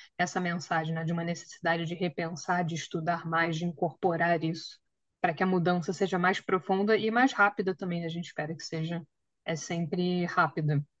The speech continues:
Ah, mas muito obrigada, né? Agradeço, né, pela sua participação. Convido já para que retorne, né? Pe-, podemos pensar em um tema, né, num outro tema relativo ao direito dos animais, né? Temos é, muito do que falar em relação a isso.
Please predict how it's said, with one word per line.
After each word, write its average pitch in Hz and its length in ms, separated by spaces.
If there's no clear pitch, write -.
Ah, 185 100
mas 202 180
muito 254 260
obrigada, 196 480
né? 190 100
Agradeço, 170 600
né, 196 100
pela 196 200
sua - 140
participação. - 560
Convido 180 520
já 170 160
para 170 160
que 165 100
retorne, 180 640
né? 180 160
Pe-, 170 220
podemos 170 320
pensar 175 380
em 175 100
um 165 120
tema, 180 460
né, 175 80
num 170 160
outro 180 280
tema 180 220
relativo 175 500
ao 175 60
direito 165 380
dos 165 160
animais, 165 460
né? 170 140
Temos 175 460
é, 160 260
muito 247 340
do - 80
que - 60
falar 175 380
em 214 60
relação 175 420
a 156 80
isso. 175 440